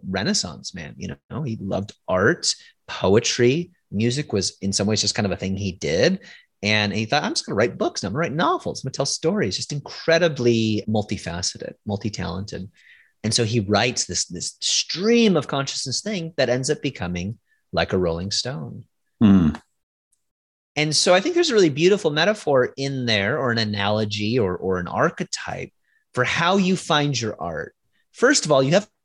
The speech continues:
Speaker 1: to do something probably well enough that people notice it and that they actually pigeonhole you. Then you have to be willing to quit the whole thing entirely.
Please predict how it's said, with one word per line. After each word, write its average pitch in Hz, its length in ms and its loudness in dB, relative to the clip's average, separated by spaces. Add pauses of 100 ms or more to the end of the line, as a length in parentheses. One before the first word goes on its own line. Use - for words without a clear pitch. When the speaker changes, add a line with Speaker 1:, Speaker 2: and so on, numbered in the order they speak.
Speaker 1:
to 202 80 -4
do 170 220 2
something 110 640 -4 (240)
probably 226 400 4
well 135 220 6
enough 147 180 0
that 139 100 -4
people 139 220 -2
notice 113 420 0
it 170 220 4 (420)
and 131 160 0
that 123 140 0
they 123 100 4
actually 123 400 -2
pigeonhole 104 640 -2
you. - 340 -16 (560)
Then 170 120 4
you 262 100 6
have 294 180 4
to 202 60 -4
be 180 140 2
willing 147 340 2
to 120 80 -2
quit - 400 0
the 104 100 -2
whole 139 340 2
thing 120 260 -2
entirely. 95 880 -6